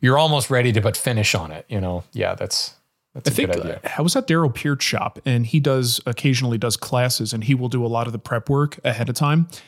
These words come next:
Speaker 2: So he will have parts that are milled up, like, a month or so ahead of time, and they just have to sit there, and they're pretty much at finish dimension. Uh, that, that they just kinda need their joinery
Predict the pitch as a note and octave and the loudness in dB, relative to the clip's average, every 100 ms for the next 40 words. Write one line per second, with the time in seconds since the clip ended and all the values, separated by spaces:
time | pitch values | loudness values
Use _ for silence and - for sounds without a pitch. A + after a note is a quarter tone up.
0 | _ _ _ - C3 B2+ - F3+ F#3 D#3+ | _ _ _ 2 4 4 2 2 4 4
1 | D#3 - D#3 D#3 - C#3 C3 C3 C3 B2 | 2 0 -2 -2 0 2 2 2 2 2
2 | D3 C#3+ _ - B2 A#2+ A#2 B2 C#3+ B2+ | 0 0 _ -2 0 2 2 0 0 0
3 | - A#2+ G#2+ D3 G#3+ - A#2 A#2 B2 C3+ | 0 0 0 0 0 0 0 0 2 2
4 | D3 D3+ D3 A#2+ E3+ F3 G2+ A2 B2+ C3+ | 2 0 0 -2 -2 -4 -6 0 2 2
5 | - F3+ D3+ C3+ B2+ - - C3 A#2 - | 2 4 4 4 0 0 0 2 0 -2
6 | - - A#2 A#2 D#3 F#3 F#3+ _ _ _ | -6 -2 0 2 2 2 0 _ _ _
7 | - A2+ A2 A2+ B2+ F3 A#2+ A#2+ A#2+ B2 | -4 0 0 0 -2 -2 -4 0 0 0
8 | - B2+ A#2 A#2 A2+ G#2+ B2 C#3+ A#2+ G#2+ | 0 0 0 0 -2 0 2 4 2 -2